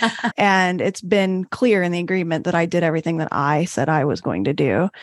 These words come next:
Speaker 1: Right.
Speaker 2: except one thing that hinges on them not doing their part. And I do put some things in the agreement, but I don't like getting legal involved and putting unnecessary things in a contract.
Speaker 1: Right.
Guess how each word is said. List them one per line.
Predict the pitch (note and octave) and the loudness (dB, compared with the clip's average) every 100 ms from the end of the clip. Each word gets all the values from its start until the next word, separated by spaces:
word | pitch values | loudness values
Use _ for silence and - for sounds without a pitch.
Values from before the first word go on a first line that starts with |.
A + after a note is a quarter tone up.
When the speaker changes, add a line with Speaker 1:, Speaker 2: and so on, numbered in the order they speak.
| - - | -6 0
Speaker 1:
Right. | - | 0
Speaker 2:
except | - - D#3 - _ _ - | 0 0 -2 -2 _ _ -8
one | D#3+ E3+ E3 E3 | -2 2 2 2
thing | D#3 D3+ | 2 2
that | D3 C3 - | 2 0 -4
hinges | - F#3+ D#3 E3 | -2 0 2 2
on | D#3 D#3+ | 2 2
them | D#3+ E3 | 2 2
not | C#3 - | 0 0
doing | E3 D#3+ | 0 2
their | E3 D#3+ | 0 0
part. | - E2 E2 - - | -2 -4 -4 -6 -2
And | F3 F#3 - | 0 0 0
I | A3+ | 2
do | A#3 B3+ | 2 2
put | C#4 - | 2 0
some | - F#3+ | 0 0
things | F#3 F3+ F3 | 0 -2 0
in | F#3 | 0
the | E3+ | 0
agreement, | E3 E3 D#3+ D#3 - | 0 0 0 -2 0
but | |
I | E3+ | 0
don't | F3 - F3+ E3 | 0 0 0 2
like | D3+ D3 - | 2 0 0
getting | E3 D#3+ D#3+ E3 - | 0 0 0 -4 -6
legal | - E3+ D3+ D#3+ | -2 0 2 4
involved | D#3+ D3+ D3+ A#2+ C#3+ F3+ D3+ | 2 2 0 0 0 0 0
and | G#2 F#2 F#2 - - - - - - _ | 0 -2 -4 -10 -20 -20 -20 -20 -20 _
putting | - F3 D3+ | 0 2 4
unnecessary | D#3+ D3+ - D#3 - A#2 - | 4 2 0 0 0 0 0
things | B2+ F2 - | -2 -2 -2
in | G3 | -4
a | |
contract. | F#3+ - E3+ - - - _ - - _ _ - | -4 -4 -2 -4 -6 -8 _ -20 -20 _ _ -10
Speaker 1:
Right. | D#3 D3 - | -6 -6 -8